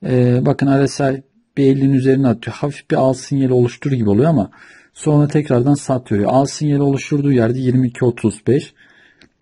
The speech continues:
Gittiği yer yirmi iki altmış altı. Tabii hani bayağı da gitmiş.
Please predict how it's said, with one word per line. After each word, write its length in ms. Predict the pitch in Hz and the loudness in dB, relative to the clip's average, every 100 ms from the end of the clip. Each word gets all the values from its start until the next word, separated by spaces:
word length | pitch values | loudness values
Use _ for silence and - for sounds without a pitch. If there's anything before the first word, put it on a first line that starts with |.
| _ | _
Gittiği 320 | 139 123 151 123 | -8 -4 0 2
yer 140 | 131 | 4
yirmi 300 | 123 120 131 | 2 2 0
iki 180 | 123 135 | -2 -2
altmış 340 | 117 - 104 | -2 -4 -6
altı. 400 | 98 95 - 160 - _ _ _ | -4 -6 -8 -10 -12 _ _ _
Tabii 200 | 147 120 | -2 0
hani 300 | 110 113 113 | 2 0 0
bayağı 260 | 117 110 | 0 2
da 60 | 123 | 0
gitmiş. 460 | 135 127 135 - | -4 -4 -6 -6